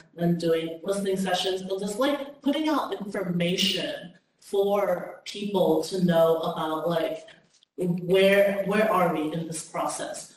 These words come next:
Who can apply for that? Who, who should they, like, how should they take this to their school? So then, like, um, they can tell the school, like, "This is what we want. You need to go apply for this."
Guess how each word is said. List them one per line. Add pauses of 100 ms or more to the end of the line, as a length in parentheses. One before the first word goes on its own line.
(100)
Who
can
apply
for
that? (260)
Who,
who
should
they,
like, (300)
how
should
they
take
this
to
their
school? (240)
So
then,
like,
um,
they
can
tell
the
school,
like,
"This
is
what
we
want.
You
need
to
go
apply
for
this."